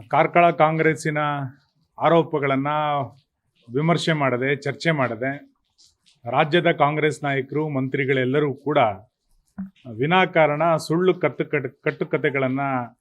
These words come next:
ಸೃಷ್ಟಿಸುವಂತ ಪ್ರಯತ್ನಕ್ಕೂ ಕೂಡ ಇದು ಸೋಲಾಗಿದೆ ಅಂತ ನಾನು ಅನ್ಕೊಳ್ತೇನೆ. ಸಿದ್ದರಾಮಯ್ಯನವರ ಸರ್ಕಾರ ಬಂದ ನಂತರ, ಆ, ವಿಪಕ್ಷಗಳನ್ನ ಸುಳ್ಳು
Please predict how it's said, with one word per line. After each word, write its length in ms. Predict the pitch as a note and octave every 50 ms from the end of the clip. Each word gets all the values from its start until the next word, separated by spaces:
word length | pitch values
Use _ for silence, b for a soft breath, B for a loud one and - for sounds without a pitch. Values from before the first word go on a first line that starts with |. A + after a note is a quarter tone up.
| _ _ _ _ _ _ _
ಸೃಷ್ಟಿಸುವಂತ 680 | - - D#3+ D3 - - F3+ C#3+ - D#3 D3+ D3 C3+ C#3+
ಪ್ರಯತ್ನಕ್ಕೂ 720 | C3+ - A#2 B2 C3+ D3+ D3 C#3 - D3+ C3+ - C#3+ B2+
ಕೂಡ 220 | - - D#3 F3
ಇದು 260 | G3 F#3 E3 C#3 C3+ B2+
ಸೋಲಾಗಿದೆ 580 | - C#3+ D3 D3 C#3+ C3+ B2+ B2 B2 A2+ A#2
ಅಂತ 140 | B2 C3+ -
ನಾನು 180 | E3+ C3+ A#2+ A#2
ಅನ್ಕೊಳ್ತೇನೆ. 680 | A#2 A2+ A2 B2 A2 G#2+ - A2 A2 G#2+ G#2 G2+ G#2 _ _ _ _ _ _ _ _ _ _ _ _ _ _ _ _ _ _ _ _ _ _ _ _ _ _ _ _ _ _ _ _ _ _ D3+ D3 C3+ B2 -
ಸಿದ್ದರಾಮಯ್ಯನವರ 600 | - D3+ D3 F#3 F#3+ F#3 F3+ F3+ F3+ F3+ F3 F3
ಸರ್ಕಾರ 440 | E3 F3 E3 D3 C3+ - E3+ E3+ E3+
ಬಂದ 240 | D#3 C#3 D3+ D#3 D#3
ನಂತರ, 380 | D#3 D#3 D#3 D#3 C3+ D3+ E3 D3
ಆ, 1400 | A#2 G2+ F#2+ F#2+ - _ _ _ _ _ _ _ _ _ _ _ _ - _ _ _ _ _ _ _ - B2+ A#2
ವಿಪಕ್ಷಗಳನ್ನ 1120 | A2+ C#3+ C#3+ - G3+ G3 - - - F#3+ E3+ F3 F3 E3+ E3 E3+ E3+ F3+ F3+ F3+ F3+ F3+
ಸುಳ್ಳು 480 | F3 F3 - - F3 F#3+ G3 G3 G3